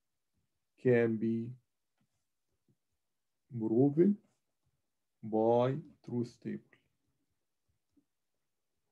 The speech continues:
I will leave it as a,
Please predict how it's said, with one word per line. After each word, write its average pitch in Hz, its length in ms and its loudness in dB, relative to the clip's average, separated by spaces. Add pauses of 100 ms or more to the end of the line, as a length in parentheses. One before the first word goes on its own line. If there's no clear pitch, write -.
(1600)
I 139 100 6
will 147 140 8
leave 147 180 4
it 139 160 4
as 123 160 2
a, 113 80 -4